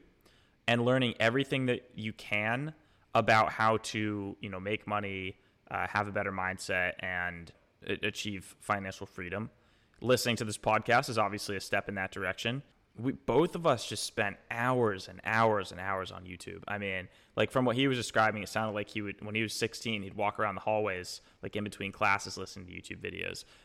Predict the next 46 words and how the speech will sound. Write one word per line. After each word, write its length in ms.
Me, 340
I 160
would 180
listen 300
to 240
YouTube 380
videos, 320
like, 180
personal 360
development 580
and 120
communication 640
videos 680
and 300
e-commerce 500
videos, 360
like, 140
while 280
I 60
was 160
working 360
out 120
in 60
the 80
gym. 440
Uh, 340
and, 280
and 100
it 40
was, 260
and, 120
like, 200
while 120
I 20
was 140
walking 280
to 60
campus, 420
it 20
was, 120
like, 140
twenty-four 540
seven. 300
I 240
either 120
had 280